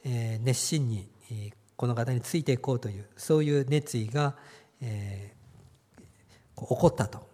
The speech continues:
いうことがわかると思います。私は、あの、イスラエルに行く以前はね、こ-、この場所の名前を聞いてもあんまりポ-、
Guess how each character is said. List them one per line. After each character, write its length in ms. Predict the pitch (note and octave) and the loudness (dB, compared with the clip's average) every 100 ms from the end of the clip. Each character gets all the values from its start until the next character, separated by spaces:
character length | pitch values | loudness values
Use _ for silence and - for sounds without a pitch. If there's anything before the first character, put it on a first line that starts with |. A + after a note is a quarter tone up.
| - | 0
い 40 | B2+ | 0
う 60 | |
こ 100 | B2 | 2
と 120 | A2 | -4
が 140 | G2+ G#2 | -4 -4
わ 100 | G2+ | -4
か 140 | - | -4
る 80 | G2+ | -6
と 100 | G2 | -6
思 120 | G2 | -10
い 60 | G2+ | -10
ま 200 | G#2+ G#2+ | -12 -14
す。 200 | - - _ _ _ _ _ - - - - | -16 -18 _ _ _ _ _ -20 -20 -16 -2
私 300 | F#3 A3 A3+ | 2 6 10
は、 100 | G3 | 10
あ 40 | |
の、 240 | E3 D#3 D3 | 10 8 6
イ 60 | |
ス 140 | C#3+ G3 | 4 4
ラ 120 | G3 | 4
エ 40 | |
ル 80 | E3 | 4
に 160 | C3+ C3+ | 2 0
行 60 | |
く 140 | - - A2+ - | -2 -8 -10 -6
以 140 | F3 | -2
前 120 | E3 B2 | 0 0
は 140 | A2 | 0
ね、 240 | A#2+ C#3 - - - - | 0 0 -4 -20 -20 -14
こ-、 220 | - - | -12 -10
こ 120 | - C#3 | -2 0
の 300 | B2+ B2 - | 0 -2 0
場 120 | D3 | 2
所 160 | D#3 G#3 | 6 6
の 120 | G#3 | 6
名 120 | G3+ | 6
前 140 | G3+ G3 | 6 6
を 40 | |
聞 100 | G3 | 4
い 40 | G3 | 0
て 80 | |
も 100 | D#3+ | 2
あ 40 | C#3 | 2
ん 40 | |
ま 60 | E3+ | 0
り 80 | D#3+ | -2
ポ-、 440 | - - - - | -8 -16 -10 -10